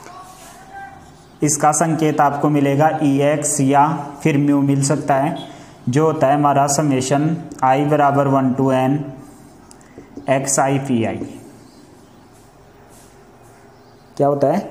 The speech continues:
X I P आई। अब इसका मतलब क्या समझे आप? इसका मतलब समझो, देखो, ये तो हमारा यादृच्छिक चर है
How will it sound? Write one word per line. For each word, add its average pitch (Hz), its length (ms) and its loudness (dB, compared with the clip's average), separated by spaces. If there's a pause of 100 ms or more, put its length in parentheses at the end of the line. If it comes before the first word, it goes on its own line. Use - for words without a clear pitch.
(220)
X 135 280 0
I 147 200 4 (260)
P 127 180 0
आई। 95 220 -2 (160)
अब 143 100 0
इसका 165 280 0
मतलब 147 400 0
क्या 151 140 4
समझे 147 320 0
आप? 139 280 -2 (480)
इसका 147 260 0
मतलब 135 380 2
समझो, 120 320 0
देखो, 113 280 -4 (600)
ये 151 160 4
तो 170 140 2
हमारा 170 260 4
यादृच्छिक 147 600 0
चर 139 160 2
है 101 300 -4